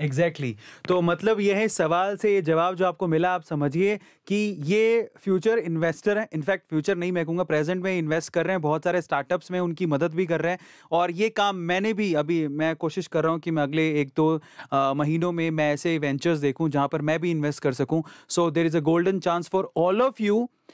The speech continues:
हम आपको उसमें भी मदद कर सकते हैं। But again, अगर आपके पास कोई ऐसा आइडिया है, तो आप लोग ज़रूर हम, हम तक पहुँचाएं। हम आपको एक हेल्पलाइन ईमेल आईडी देंगे,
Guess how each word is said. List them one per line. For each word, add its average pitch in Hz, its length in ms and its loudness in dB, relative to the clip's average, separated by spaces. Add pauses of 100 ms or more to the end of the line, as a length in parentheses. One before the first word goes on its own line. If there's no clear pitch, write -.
(180)
हम 190 140 2
आपको 214 300 0
उसमें 196 380 0
भी 202 140 2
मदद 202 300 0
कर 175 140 2
सकते 180 320 -4
हैं। 196 200 -2 (180)
But 156 300 0
again, 175 300 -2
अगर 156 200 0
आपके 160 220 -2
पास 160 180 -2
कोई 165 140 -2
ऐसा 156 220 0
आइडिया 139 380 0
है, 147 240 -2 (280)
तो 156 60 2
आप 151 140 -2
लोग 165 140 -2
ज़रूर 180 220 4
हम, 160 280 -2
हम 139 160 -4
तक 160 180 -2
पहुँचाएं। 156 500 0
हम 151 220 -2
आपको 147 280 -2
एक 160 200 -4
हेल्पलाइन 151 540 -2
ईमेल 143 260 0
आईडी 135 220 -2
देंगे, 147 300 0